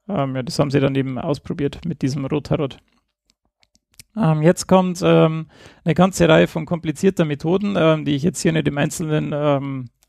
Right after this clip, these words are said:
aufzählen will, deshalb, äh, nur die, die Bottomline von diesem, ähm, Experiment.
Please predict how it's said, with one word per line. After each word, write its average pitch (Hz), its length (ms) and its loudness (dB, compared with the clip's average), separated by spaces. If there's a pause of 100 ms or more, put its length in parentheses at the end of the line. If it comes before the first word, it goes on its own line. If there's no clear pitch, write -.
aufzählen 170 540 2
will, 185 160 4
deshalb, 156 360 0
äh, 147 300 4 (540)
nur 156 200 2
die, 170 380 0
die - 80 0
Bottomline 170 540 -2
von 165 180 -4
diesem, 156 340 -2
ähm, 156 520 -2
Experiment. 180 680 -4